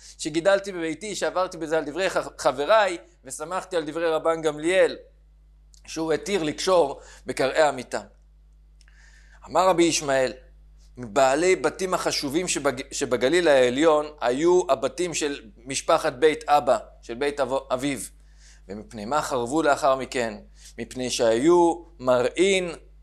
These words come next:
בחורשים. אז בהתחלה הגמרא סבורה שבפשטות הם היו רואים בהמה דקה שלהם ביערות שבארץ ישראל, ועברו על דברי חכמים שאסור לגדל בהמה דקה בארץ ישראל.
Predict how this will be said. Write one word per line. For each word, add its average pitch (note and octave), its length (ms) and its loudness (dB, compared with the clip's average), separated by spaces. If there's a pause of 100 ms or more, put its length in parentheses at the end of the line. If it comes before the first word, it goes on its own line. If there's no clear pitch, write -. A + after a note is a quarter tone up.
(120)
בחורשים. C3 800 -2 (720)
אז G2+ 100 -18
בהתחלה B2+ 340 0
הגמרא D3 540 2
סבורה F3 540 0
שבפשטות - 1500 -6
הם D3 120 -6
היו G3+ 200 2
רואים F3 440 2
בהמה C#3+ 300 -2
דקה A3 340 0
שלהם G#3 320 4
ביערות G#3 400 2
שבארץ G#3 360 -2
ישראל, E3 400 -2
ועברו D#3 240 2
על G3+ 80 4
דברי D3+ 260 -2
חכמים A#3 420 0 (280)
שאסור F#3 300 -2
לגדל G#3+ 340 0
בהמה F#3 280 2
דקה E3+ 260 2
בארץ D#3 320 0
ישראל. B2+ 480 -2